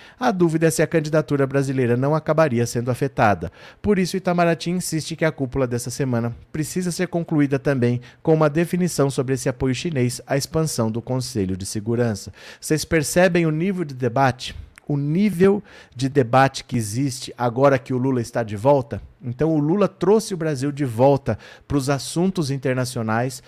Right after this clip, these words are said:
O Brasil é protagonista de decisões, o Brasil está negociando, tá mostrando a sua posição. Não é um país que vai lá pra xingar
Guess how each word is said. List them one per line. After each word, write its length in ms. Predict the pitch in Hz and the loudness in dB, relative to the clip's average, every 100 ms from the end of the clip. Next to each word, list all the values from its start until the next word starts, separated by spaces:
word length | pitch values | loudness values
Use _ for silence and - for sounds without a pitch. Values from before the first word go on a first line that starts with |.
| - - | -18 -6
O 80 | 143 | 2
Brasil 320 | 147 135 165 | 2 4 2
é 20 | |
protagonista 880 | 156 190 208 196 170 147 151 165 143 | 0 -2 -2 -2 -2 -2 -2 -2 -4
de 100 | 127 | -4
decisões, 680 | 127 123 117 107 120 139 127 | -4 -4 -4 -2 0 0 0
o 40 | |
Brasil 240 | 123 123 151 | 0 0 -2
está 280 | - 143 | -2 -2
negociando, 680 | 175 170 156 - - 123 135 | -2 -2 -4 -4 -2 -2 -2
tá 160 | - 151 | -2 -2
mostrando 540 | 170 175 - 156 165 | -2 -4 -4 -4 -4
a 40 | 143 | -4
sua 200 | - 131 | -2 -2
posição. 640 | 139 127 113 - 127 156 - - _ _ | -2 -4 -6 -2 -2 -2 -6 -20 _ _
Não 240 | 151 156 | 0 2
é 60 | 165 | 2
um 80 | 196 | 2
país 280 | 180 160 147 | 0 0 -2
que 120 | 147 | 0
vai 180 | 143 143 | 2 2
lá 100 | 135 | 2
pra 140 | 135 | -2
xingar 640 | - 143 123 117 123 135 | -4 -4 0 4 4 2